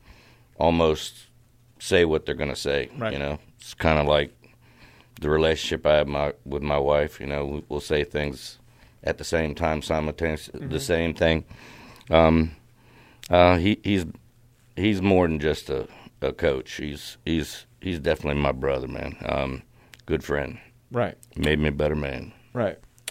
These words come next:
Speaker 2: Uh, th-, did you ever have moments where you really, did you see eye to eye most of the time, or did you ever have moments where you, you really had to
Speaker 1: We didn't
Speaker 2: ha-,
Speaker 1: see
Speaker 2: ha-,
Speaker 1: eye to eye
Speaker 2: ha-,
Speaker 1: all the
Speaker 2: hash things
Speaker 1: time.
Speaker 2: out? Yeah.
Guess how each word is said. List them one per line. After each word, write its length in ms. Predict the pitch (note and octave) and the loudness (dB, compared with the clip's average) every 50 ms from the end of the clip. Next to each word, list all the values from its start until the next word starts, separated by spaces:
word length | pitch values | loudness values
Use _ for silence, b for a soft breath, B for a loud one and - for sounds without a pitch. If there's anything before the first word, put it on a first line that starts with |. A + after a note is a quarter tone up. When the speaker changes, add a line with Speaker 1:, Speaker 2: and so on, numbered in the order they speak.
| b b b b b | b b b b b
Speaker 2:
Uh, 200 | - A#2+ A#2+ B2+ | -2 0 2 2
th-, 180 | A#2+ A#2 C#3 B2+ A#2+ B2+ B2+ | 2 0 -4 -8 -8 -6 0
did 160 | B2+ D3 C3 | 4 4 6
you 100 | C3 C3+ | 8 8
ever 160 | C3 B2+ C3 | 8 10 10
have 160 | B2 B2 A#2+ B2 | 8 8 8 6
moments 300 | B2 A#2+ A#2+ B2+ B2 A#2 | 4 2 2 0 0 2
where 100 | B2 A#2 | 4 4
you 140 | A2+ A#2 A2+ | 4 4 4
really, 360 | A2 A#2 A#2 A#2+ A#2 A2+ - - - - | 4 6 6 6 6 4 0 -2 -4 -2
did 140 | A2 C3 B2 | -2 0 2
you 60 | B2+ | 2
see 180 | - - C#3+ C3 | 6 8 10 10
eye 140 | A#2+ B2 | 12 12
to 60 | B2+ B2 | 10 10
eye 140 | A#2+ B2 | 10 8
most 220 | C3 C#3 C#3 C#3 - | 8 6 4 4 2
of 60 | D3+ | 2
the 60 | C#3+ | 2
time, 220 | - D3 C#3+ D3 D#3 | 2 2 2 2 2
or 60 | D3 | 0
did 140 | B2+ A2+ G#2+ | 0 2 4
you 60 | A#2+ | 4
ever 160 | A2+ G#2 A2+ | 6 6 6
have 100 | G#2+ G#2+ G2+ | 6 6 4
moments 360 | G#2+ G#2+ G#2 G#2+ G#2 G2 - | 2 -2 -2 -2 -4 -2 0
where 360 | A2 G#2 G#2 G2+ G2+ G2 - - - - | 0 2 2 2 0 -2 -4 -8 -14 -16
you, 240 | - E2 F#2 G#2+ A2 | -14 -10 -8 -6 -6
you 260 | G2+ G2+ G#2 G#2+ G#2+ | -4 -4 -4 -4 -2
really 260 | G#2 G#2+ A2 G#2+ G#2 G#2 | 0 2 2 2 2 2
had 180 | G#2 G2+ G2 F#2+ | 2 2 0 2
to 180 | G2 F#2+ G2 | 2 4 6
Speaker 1:
We 120 | G2+ C3+ D#3 | 6 8 8
didn't 160 | F3 - A2 | 8 8 8
Speaker 2:
ha-, 40 | G#2+ | 6
Speaker 1:
see 160 | G#2 G#2+ G2 | 6 8 10
Speaker 2:
ha-, 180 | F2+ E2+ F2 E2+ | 12 12 12 12
Speaker 1:
eye 40 | D#2+ | 12
to 60 | D2+ | 12
eye 200 | D#2 D#2+ D#2+ D#2+ | 12 12 12 10
Speaker 2:
ha-, 60 | D#2+ E2+ | 10 10
Speaker 1:
all 100 | G2+ A2 | 8 8
the 60 | - | 6
Speaker 2:
hash 80 | A2 - | 4 2
things 260 | D2 C2 B1 - - | 0 -2 -2 -2 -2
Speaker 1:
time. 40 | G#2+ | -2
Speaker 2:
out? 240 | G#2+ G2+ G2 - - | -2 -2 -2 -4 -6
Yeah. 220 | G2 G2 F#2+ F#2+ | -6 -6 -6 -8